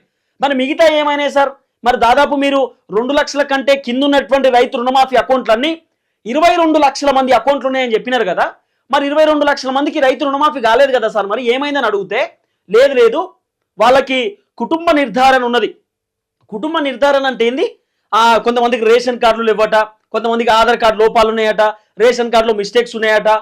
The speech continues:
రేషన్ కార్డు అప్‌డేట్ చేపియలేదట, రేషన్ కార్డు ఈకేవైసీ చేపియలేదట. కాబట్టి కొన్ని మిస్టేక్స్ ఉన్నాయి, అవన్నీ సరిదిద్దుకున్న తర్వాత మేము రుణాలు మాఫీ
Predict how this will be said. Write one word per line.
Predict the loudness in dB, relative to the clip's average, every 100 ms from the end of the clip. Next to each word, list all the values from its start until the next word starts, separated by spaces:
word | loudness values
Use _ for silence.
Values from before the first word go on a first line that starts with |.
| -6 _ 0
రేషన్ | 0 0 0
కార్డు | 2 2
అప్‌డేట్ | 2 2 2
చేపియలేదట, | 0 0 0 0 -2 -4 -8 _ 2
రేషన్ | 2 0 -2
కార్డు | -2 -2
ఈకేవైసీ | -2 2 2 0 -2 -2
చేపియలేదట. | 0 -2 0 0 0 -4 -8 _ _
కాబట్టి | 0 0 0 -4 -6 -12 _ _
కొన్ని | -2 0
మిస్టేక్స్ | -2 0 0 0
ఉన్నాయి, | -2 0
అవన్నీ | 0 -2
సరిదిద్దుకున్న | -2 -2 -2 -2 -4 -4 -4
తర్వాత | -2 0 2 2 2 0 -2 _ _ -4
మేము | -2 0
రుణాలు | 2 2 2
మాఫీ | 0 0